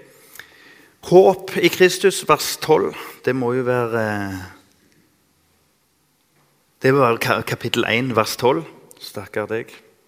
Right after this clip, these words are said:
Håp til Kristus, for at vi skulle være til pris for hans herlighet, for som ha, vi som forut hadde håpet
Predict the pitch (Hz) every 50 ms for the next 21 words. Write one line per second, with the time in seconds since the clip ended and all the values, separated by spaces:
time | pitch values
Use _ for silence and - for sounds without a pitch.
0 | _ _ _ _ _ - - - - - - - - - - 147 165 190 202 190
1 | - - - - - - - - - - 170 160 - - 196 196 185 - - -
2 | - - - _ _ _ _ _ _ _ _ _ _ _ _ _ _ _ _ _
3 | _ _ - - - - - - 143 147 143 - 143 156 170 160 - - 151 147
4 | 143 143 139 143 - 151 143 139 - 156 151 143 - - 147 135 127 - - 131
5 | 113 120 139 160 170 175 170 - - - - - 127 131 139 135 - - 135 135
6 | 135 131 135 127 - - - - - 127 131 151 160 147 - - 151 143 - 147
7 | 139 139 165 156 - 139 135 123 135 131 - - - - - - - - 143 143
8 | 165 165 147 143 - - 180 170